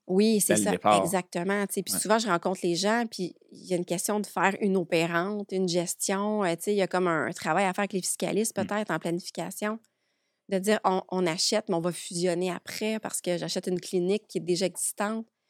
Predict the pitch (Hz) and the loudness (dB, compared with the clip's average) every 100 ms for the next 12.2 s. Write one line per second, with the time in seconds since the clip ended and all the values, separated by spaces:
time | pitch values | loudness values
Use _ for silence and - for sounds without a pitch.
0 | _ _ - 240 220 185 175 190 226 220 | _ _ -2 0 4 2 2 0 0 -2
1 | 180 170 214 185 170 165 - 208 208 175 | -2 -2 -2 0 0 0 -2 0 2 0
2 | - 196 165 - - 247 - 208 196 196 | 0 0 0 -6 -8 -8 -6 -6 -4 -4
3 | 190 233 262 - - - _ _ _ _ | -4 -6 -8 -4 -4 -4 _ _ _ _
4 | _ - 180 196 190 214 254 190 - 202 | _ 4 6 6 4 2 4 2 0 -2
5 | 180 - 226 214 185 170 - 196 233 240 | -2 -2 -2 0 0 0 0 2 2 0
6 | - _ - 240 247 196 170 240 214 180 | -6 _ -2 2 2 2 2 2 2 0
7 | 233 202 190 214 190 185 170 233 220 160 | 0 0 -2 -4 -2 0 0 2 2 2
8 | 185 180 175 - 160 175 - 202 175 165 | 0 0 -2 -4 -8 -4 -2 -2 0 2
9 | 95 185 180 226 214 180 175 175 160 208 | 4 2 2 2 2 2 2 0 0 2
10 | 214 180 - 175 170 190 190 160 156 214 | 0 -2 -2 0 0 0 0 -2 -2 0
11 | 233 160 165 156 165 190 175 202 214 254 | -2 -2 -4 -4 -2 0 0 -2 0 0
12 | 196 175 | 2 -2